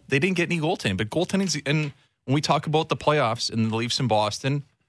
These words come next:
it's gonna be a bigger factor that everyone's just saying, "Oh, they're gonna wash," and Anderson just has to, you know, match ra-, it's gonna be a, the big, it's gonna be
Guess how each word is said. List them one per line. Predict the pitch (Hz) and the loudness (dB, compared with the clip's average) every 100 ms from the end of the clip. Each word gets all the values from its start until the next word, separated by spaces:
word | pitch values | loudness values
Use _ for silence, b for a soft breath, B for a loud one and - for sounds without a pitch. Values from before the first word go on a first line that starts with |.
| _ _ _ _ _ | _ _ _ _ _
it's | 113 110 | -4 -2
gonna | - 156 | 0 0
be | 135 139 | 2 0
a | |
bigger | 113 92 120 139 | -2 -2 0 0
factor | 139 - 123 120 110 104 | -4 -2 0 0 0 0
that | |
everyone's | 110 135 117 | 0 0 0
just | 113 | -2
saying, | - 107 | 0 0
"Oh, | 104 107 b b b b b _ | 2 0 b b b b b _
they're | 113 | 2
gonna | 117 117 | 2 2
wash," | 104 107 104 | 2 0 -2
and | 98 | -2
Anderson | 117 107 120 | -2 0 -2
just | 107 | 0
has | 110 104 | 0 0
to, | - 92 - - | 0 -2 -4 -14
you | 85 | -10
know, | 95 87 - _ _ | -8 -8 -12 _ _
match | 98 107 110 - | -2 -2 0 2
ra-, | 107 | 2
it's | 113 - | 0 -2
gonna | 180 165 | 0 0
be | 120 117 | 2 0
a, | |
the | 98 92 113 | -2 -4 -2
big, | 95 87 107 104 101 117 | -2 -2 -2 -2 -4 -4
it's | - | 0
gonna | 147 135 | 0 0
be | 113 113 113 | 0 0 -2